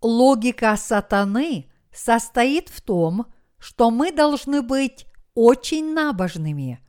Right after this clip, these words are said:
Бога также можно растрогать, подобно тому, как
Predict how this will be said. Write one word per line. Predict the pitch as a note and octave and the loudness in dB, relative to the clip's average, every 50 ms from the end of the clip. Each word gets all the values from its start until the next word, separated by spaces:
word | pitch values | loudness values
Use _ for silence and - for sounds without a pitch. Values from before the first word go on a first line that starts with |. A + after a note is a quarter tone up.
| _ _ _ _ _ _ _ _ _ _ _ | _ _ _ _ _ _ _ _ _ _ _
Бога | - F3+ F3 F3+ A#3 B3 B3+ B3 G#3+ A3+ A3+ A3+ | -12 -8 0 4 6 8 8 8 6 4 2 2
также | A3 A3 _ - B3+ D4 E4+ E4 G3+ F3 F3 F#3 F#3 F#3 | 0 -2 _ -4 -2 -2 -2 -4 -6 -6 -4 -2 -2 -2
можно | F#3+ G3+ G#3 A3 A3 G3+ G#3+ G#3+ G#3+ G#3+ | 0 0 0 0 0 0 -4 -4 -2 0
растрогать, | G#3 A3 B3 - - - - - A3+ F#3+ E3+ D#3 D3+ E3 F3+ A3 - - - - - _ _ _ _ _ _ _ | 0 0 -2 -2 -6 -10 -8 -4 -2 0 0 0 -2 -4 -4 -6 -6 -12 -20 -20 -20 _ _ _ _ _ _ _
подобно | - B3 B3+ A#3 A3 C4 B3+ A#3+ G#3+ A3 A3+ A#3 | 0 0 2 2 2 0 0 0 0 0 0 0
тому, | A3+ A3+ - A3 A3+ A3 B3+ D#4 E4+ C#4+ - - _ _ _ _ _ _ | 0 0 0 -2 0 -2 -4 -4 -4 -6 -6 -8 _ _ _ _ _ _
как | - B3 A#3 A#3 A#3 A#3 | 0 2 2 2 2 -4